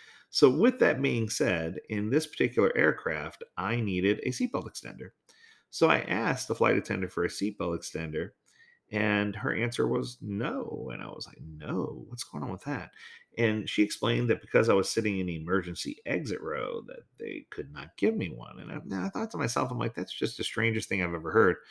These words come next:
I, I've never had a problem getting a seatbelt extender in the past. And, uh, she walked off, and I,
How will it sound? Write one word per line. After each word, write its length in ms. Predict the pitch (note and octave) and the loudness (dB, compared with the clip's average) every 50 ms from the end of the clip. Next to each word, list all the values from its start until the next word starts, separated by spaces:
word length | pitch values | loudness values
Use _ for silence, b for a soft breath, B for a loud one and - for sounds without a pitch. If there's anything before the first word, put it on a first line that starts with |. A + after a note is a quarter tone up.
| B B B B B _ - | B B B B B _ -4
I, 120 | G#2+ F2+ | -2 -2
I've 200 | - - G#2 G2+ | 0 0 0 0
never 360 | G2+ G2+ G#2 A2 A#2 C3 C3 | 0 2 2 2 4 4 2
had 140 | A2 A2 F#2+ | 2 2 0
a 40 | F#2 | 0
problem 340 | - - F2 F2 F2 F2+ E2+ | 0 0 0 0 0 -2 -2
getting 180 | E2+ E2 E2+ | -2 -2 -2
a 60 | E2+ | -2
seatbelt 420 | - - D#2+ D#2+ - - D#2 D#2 D#2+ | -4 -4 -4 -6 -6 -6 -8 -8 -8
extender 340 | - - - D2+ D2 D2 D2 | -10 -12 -12 -10 -8 -8 -6
in 60 | D2+ | -6
the 80 | F#2 | -6
past. 480 | - - D3+ G#3+ - - - - - - _ _ _ B B B B B B B B B B B - - | -4 -4 -2 -2 -4 -6 -8 -10 -12 -14 _ _ _ B B B B B B B B B B B -4 0
And, 480 | A2 G#2+ G#2 G#2 G2+ G2+ G2+ F#2+ - - | 2 4 4 4 4 2 2 0 -2 -2
uh, 380 | - G2 F#2+ F#2 F2+ F2 E2 - - | -2 0 0 2 2 0 -2 -4 -6
she 180 | - - - - | -4 0 2 4
walked 300 | - D#3 E3+ E3+ - - | 6 6 6 6 6 4
off, 220 | - - - - | 6 6 4 2
and 80 | - - | 0 -2
I, 300 | - - C#2+ - C#2 | -2 -2 -4 -4 -4